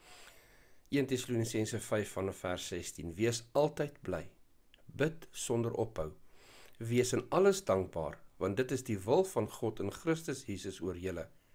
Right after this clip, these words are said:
Blus die gees nie uit nie, verag die profeseë nie, beproef alle dinge, behou die goeie,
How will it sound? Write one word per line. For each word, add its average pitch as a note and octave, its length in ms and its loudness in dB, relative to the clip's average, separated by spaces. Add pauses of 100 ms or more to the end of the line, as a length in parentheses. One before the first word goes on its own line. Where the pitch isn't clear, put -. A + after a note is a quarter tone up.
(600)
Blus D3 340 2
die - 140 -4
gees - 400 0
nie B2 140 0
uit C3+ 260 -2
nie, F2 160 -6 (480)
verag - 440 4
die C#3+ 140 -2
profeseë G2+ 640 -4
nie, F2 200 -6 (680)
beproef E3+ 400 4
alle E3 260 4
dinge, F#2+ 300 2 (320)
behou G#2+ 220 2
die A2 120 -2
goeie, B2+ 380 0